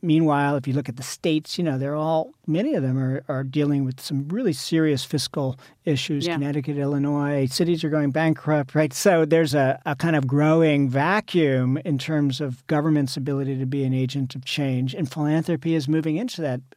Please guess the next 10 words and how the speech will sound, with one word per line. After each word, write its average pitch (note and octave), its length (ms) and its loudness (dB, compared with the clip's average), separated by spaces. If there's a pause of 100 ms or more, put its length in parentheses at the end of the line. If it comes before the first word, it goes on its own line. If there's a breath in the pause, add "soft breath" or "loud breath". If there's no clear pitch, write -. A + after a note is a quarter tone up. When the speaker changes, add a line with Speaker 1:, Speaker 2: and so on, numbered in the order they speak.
Speaker 1:
vacuum. C3 440 -2
Often E3+ 320 0
it's C#3+ 100 -4
being D#3+ 240 2
pulled G#3 380 0
in B2+ 220 -2
by C3 180 0
some C3+ 320 -4
urgent F#3 400 2
demands D3+ 760 0